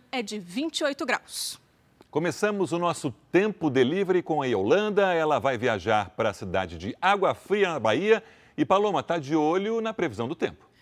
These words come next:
Speaker 1: Claro, Sérgio. Vamos pra lá, então. Oi, Yolanda. Tá fazendo as malas já?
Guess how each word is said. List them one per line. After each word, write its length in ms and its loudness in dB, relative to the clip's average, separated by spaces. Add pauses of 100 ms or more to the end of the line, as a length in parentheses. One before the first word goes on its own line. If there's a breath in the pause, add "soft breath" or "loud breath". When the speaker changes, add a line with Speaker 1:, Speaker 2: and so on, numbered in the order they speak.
(180 soft breath)
Speaker 1:
Claro, 400 -2
Sérgio. 460 -6
Vamos 260 -2
pra 220 0
lá, 160 0
então. 340 -4 (320 loud breath)
Oi, 280 2
Yolanda. 460 0
Tá 200 -4
fazendo 320 0
as 100 0
malas 340 0
já? 280 2